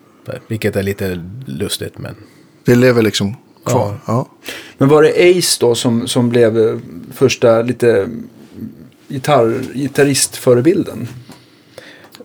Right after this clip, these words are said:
Speaker 1: Eh,
Speaker 3: Eller?
Speaker 1: nej, egentligen inte. Eller,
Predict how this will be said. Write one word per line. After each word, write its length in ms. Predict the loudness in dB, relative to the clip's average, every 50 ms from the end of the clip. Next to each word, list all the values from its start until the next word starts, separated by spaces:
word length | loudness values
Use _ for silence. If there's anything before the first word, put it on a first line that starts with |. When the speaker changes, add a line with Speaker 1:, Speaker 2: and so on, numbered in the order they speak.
| _ -8
Speaker 1:
Eh, 540 | -6 -6 -4 -4 -4 -4 -4 -4 -4 -6 -8 -8 -6
Speaker 3:
Eller? 160 | -4 -2 2 2
Speaker 1:
nej, 220 | 4 4 6 4 6
egentligen 540 | 6 6 6 6 4 2 4 2 2 4
inte. 580 | 6 6 6 6 4 2 2 2 2 2 2 0 -6 -12 -18 -20 -20 -20 -20 -20 -20 -20 -20 -20 -20 _ _ -20 -20 -20 -20 -6 0
Eller, 400 | 2 4 4 4 4 2 0 -4